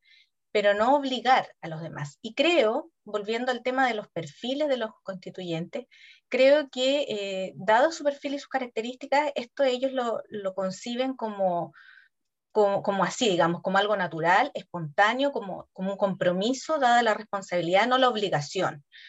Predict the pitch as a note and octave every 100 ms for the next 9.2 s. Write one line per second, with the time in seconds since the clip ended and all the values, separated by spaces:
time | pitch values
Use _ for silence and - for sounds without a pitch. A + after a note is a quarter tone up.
0 | - _ A3 A#3 A3 G#3 A3+ A3 G#3 -
1 | G#3+ - F#3+ G3 G#3+ G#3+ A3 _ - -
2 | - - F#3 F3+ E3+ G3 F#3+ F#3+ F#3 F3+
3 | - E3 A3+ G3 F3 E3+ F3 F#3 F#3+ F#3+
4 | G3 F#3+ G#3 G#3 G#3 - D#3+ C#3+ G3 A3
5 | B3+ C#4+ _ _ _ _ _ F#3+ G3 G3
6 | F#3+ F#3 E3+ F3 A#3 C4+ B3 B3 A#3 G#3
7 | A3 G3+ E3+ E3 A3+ C#4+ - _ _ -
8 | F3+ E3 E3 G#3 B3 E3+ D3 - A#3 -
9 | - -